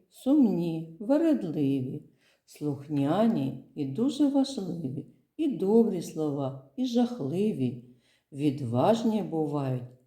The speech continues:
і лякливі. Які ми слова обираєм, такими й самі, самі ми буваєм. Давайте ще раз повторимо.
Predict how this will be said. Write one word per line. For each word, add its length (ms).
і 220
лякливі. 840
Які 760
ми 240
слова 840
обираєм, 1080
такими 880
й 40
самі, 880
самі 840
ми 160
буваєм. 720
Давайте 360
ще 220
раз 160
повторимо. 800